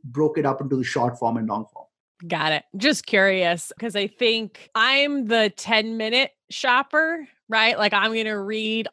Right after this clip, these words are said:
Speaker 2: all the things. I don't know why I do that. But then at the same time, I will buy things on impulse, always. Usually clothes and shoes I buy on impulse, <laughs> but that's just me.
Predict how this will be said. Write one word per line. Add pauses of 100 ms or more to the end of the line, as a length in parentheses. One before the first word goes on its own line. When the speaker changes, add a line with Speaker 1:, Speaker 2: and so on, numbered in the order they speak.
Speaker 2:
all
the
things. (540)
I
don't
know
why
I
do
that. (260)
But
then
at
the
same
time,
I
will
buy
things
on
impulse, (160)
always.
Usually
clothes
and
shoes
I
buy
on
impulse, (340)
<laughs>
but (100)
that's
just
me.